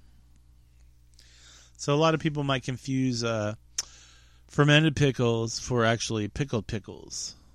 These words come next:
And if you can ever, if you ever get a chance to pick up some, uh, naturally fermented,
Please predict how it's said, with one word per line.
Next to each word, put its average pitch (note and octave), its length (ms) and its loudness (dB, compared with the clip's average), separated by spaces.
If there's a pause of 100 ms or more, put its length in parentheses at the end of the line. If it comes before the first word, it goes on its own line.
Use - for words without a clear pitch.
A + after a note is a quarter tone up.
(3500)
And B2+ 100 -2
if C3 140 -2
you C3 80 0
can C#3 180 4
ever, C3 300 6
if A#2 140 0
you D3 140 10
ever D3+ 200 8
get C#3+ 200 6
a C#3+ 40 4
chance C#3 400 2
to A#2+ 80 -2
pick C#3 260 -2
up B2+ 120 2
some, A2 340 0
uh, G#2 200 2 (540)
naturally B2 460 2
fermented, A2+ 680 0